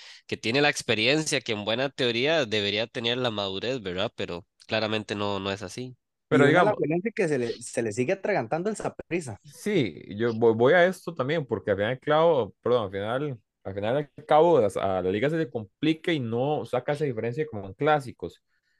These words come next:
Speaker 2: Pero yo voy con este punto, yo creo que los morados no dejan de mentir. Para mí, Caribe, cuando estuvo en la liga y tenía un jugador menos del otro rival, siempre se le complicaban los partidos,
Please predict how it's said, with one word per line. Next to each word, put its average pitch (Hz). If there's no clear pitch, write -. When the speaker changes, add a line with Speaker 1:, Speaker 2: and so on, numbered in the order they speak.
Speaker 2:
Pero 135
yo 131
voy 143
con 170
este 170
punto, 170
yo 104
creo 156
que 165
los 139
morados 117
no 139
dejan 147
de 127
mentir. 101
Para 101
mí, 160
Caribe, 151
cuando 113
estuvo 165
en 170
la 156
liga 147
y 107
tenía 117
un 117
jugador 143
menos 120
del 101
otro 127
rival, 127
siempre 135
se 143
le 139
complicaban 110
los 123
partidos, 104